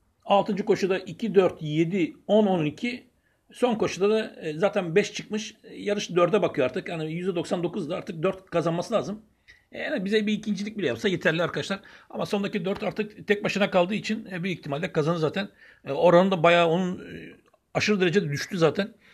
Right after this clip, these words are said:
E, baya baya günün en sağlam bankosu oldu yani sondaki dört numara. Arkadaşlar oyunumuz bu. Yedili plase oyunumuz bu. Tampa Bay'da. Dediğim gibi, e, akşama sadece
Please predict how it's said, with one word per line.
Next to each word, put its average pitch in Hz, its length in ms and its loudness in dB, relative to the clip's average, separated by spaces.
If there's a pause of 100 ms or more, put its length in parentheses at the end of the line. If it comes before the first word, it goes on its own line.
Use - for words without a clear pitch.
(360)
E, 131 320 -8
baya 170 220 8
baya 170 200 4
günün 160 280 0
en 180 120 0
sağlam 180 340 4
bankosu 160 360 4
oldu 151 160 0
yani 139 180 -4
sondaki 143 400 -4
dört 143 200 -4
numara. 135 220 -6 (520)
Arkadaşlar 220 320 0
oyunumuz 208 380 4
bu. 254 260 0 (360)
Yedili 190 340 -4
plase 208 260 4
oyunumuz 180 300 0
bu. 220 140 -2
Tampa 190 300 2
Bay'da. 185 340 2 (880)
Dediğim 208 220 2
gibi, 220 280 -2 (680)
e, 160 340 -8
akşama 240 420 4
sadece 220 540 2